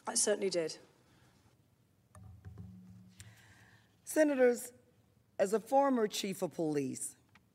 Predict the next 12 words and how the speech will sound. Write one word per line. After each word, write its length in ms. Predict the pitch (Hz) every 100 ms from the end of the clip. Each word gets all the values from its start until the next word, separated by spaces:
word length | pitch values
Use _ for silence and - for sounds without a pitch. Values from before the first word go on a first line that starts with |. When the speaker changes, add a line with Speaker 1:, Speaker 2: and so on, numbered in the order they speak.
| _ _ _ _ _
Speaker 2:
I 140 | - 262
think 260 | 254 220
it's 160 | 196 -
quite 360 | - 202 196 190
interesting 720 | 165 165 - 151 - 131 117 - _ _ _ _ _ _ -
that 180 | 175
Ambassador 960 | 180 170 185 196 208 214 208 196 196 196 - _ _ -
Bolton 580 | - 185 180 170 170 156
categorized 1200 | 151 - 220 226 175 160 139 135 135 131 123 - - _ _ _ _ -
the 100 | 175
corrupt 540 | 196 165 180 240 247
scheme, 720 | - - 208 180 135 127 -